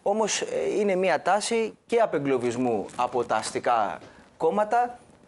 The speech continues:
και συμπόρευσης, ανόδου του κύρους και συμπόρευσης με το K K E. Και δείχνει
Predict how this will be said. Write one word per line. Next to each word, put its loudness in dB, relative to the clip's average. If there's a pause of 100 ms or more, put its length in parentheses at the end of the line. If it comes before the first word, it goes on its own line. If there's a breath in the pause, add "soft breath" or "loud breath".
και 2
συμπόρευσης, -2
ανόδου 0
του -6
κύρους -4
και -4
συμπόρευσης -2
με -4
το -4
K 0
K 0
E. 0
Και 0
δείχνει 0